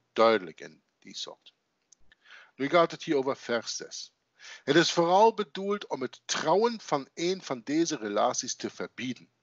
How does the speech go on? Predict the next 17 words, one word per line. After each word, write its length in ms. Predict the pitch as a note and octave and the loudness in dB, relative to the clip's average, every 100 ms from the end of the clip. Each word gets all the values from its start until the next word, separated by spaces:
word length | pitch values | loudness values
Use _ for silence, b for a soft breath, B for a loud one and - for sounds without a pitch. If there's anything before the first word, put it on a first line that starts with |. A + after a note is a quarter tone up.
| _ _ B B B B B _ _ | _ _ B B B B B _ _
En 180 | C#3 A#2+ | -6 0
wat 180 | C#3+ E3 | 0 0
is 160 | D3 | -6
trouwen 460 | - A#2+ B2+ D3+ D#3+ | -6 -2 0 0 -2
in 60 | C#3+ | -6
de 120 | C#3+ | 0
Bijbelse 500 | D#3 E3 E3 - D#3+ | 4 6 4 0 0
zin? 340 | F#3 A#3 - _ _ _ _ _ - | 0 0 -4 _ _ _ _ _ -2
Dat 220 | C#3 B2 | 0 0
moeten 220 | D#3 D3+ | -2 -4
we 60 | E3 | -2
ons 180 | D3+ - | -4 -2
altijd 360 | C#3+ D3 C#3+ C#3 | 0 2 0 -6
in 60 | |
het 100 | B2+ | -6
achterhoofd 580 | - F#3+ A#3+ F3 C#3+ - | -2 0 0 2 0 -2
roepen. 320 | G2 - E2+ | -8 -6 -8